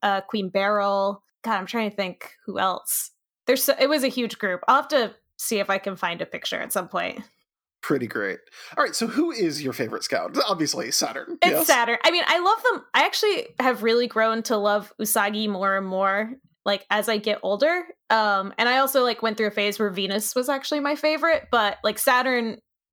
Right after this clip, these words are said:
Speaker 1: like, the second I found out she even existed, I was like, "Yes, this is it." Like, I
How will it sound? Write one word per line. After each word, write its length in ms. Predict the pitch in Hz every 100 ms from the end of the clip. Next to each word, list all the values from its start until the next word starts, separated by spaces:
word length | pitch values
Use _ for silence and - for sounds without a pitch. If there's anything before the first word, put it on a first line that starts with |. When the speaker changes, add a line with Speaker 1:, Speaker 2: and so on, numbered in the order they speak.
| _ _ -
Speaker 1:
like, 140 | 202
the 100 | 226
second 400 | - 254 254 233
I 80 | 214
found 260 | 214 214
out 160 | 208 196
she 160 | - 220
even 220 | 208 202
existed, 460 | 190 175 196 208 180
I 100 | 170
was 140 | 185
like, 160 | 180 170 -
"Yes, 280 | 165 165
this 160 | - 185
is 100 | 185
it." 160 | 185 -
Like, 160 | 190 185
I 240 | 208 208